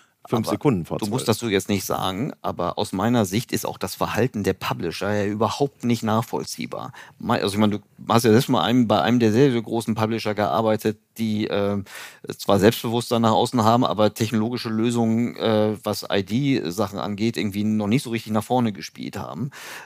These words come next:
Speaker 2: Und vor allen Dingen, das hat ja einen richtig monetären Einschlag. Aber das machen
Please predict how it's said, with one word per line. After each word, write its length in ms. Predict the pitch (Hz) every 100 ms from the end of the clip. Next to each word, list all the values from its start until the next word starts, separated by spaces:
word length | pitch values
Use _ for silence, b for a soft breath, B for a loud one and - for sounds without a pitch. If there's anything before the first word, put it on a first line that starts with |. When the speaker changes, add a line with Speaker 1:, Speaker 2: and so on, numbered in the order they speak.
| - -
Speaker 2:
Und 140 | 110
vor 140 | 127
allen 100 | 98
Dingen, 160 | 110 107 B
das 200 | - 98
hat 120 | - 156
ja 80 |
einen 200 | 113 113
richtig 640 | 85 - 143 151 - 123 113
monetären 600 | 120 113 107 123 110 104
Einschlag. 640 | - 127 - - - - -
Aber 140 | 98
das 160 | 104 -
machen 380 | 110 117 107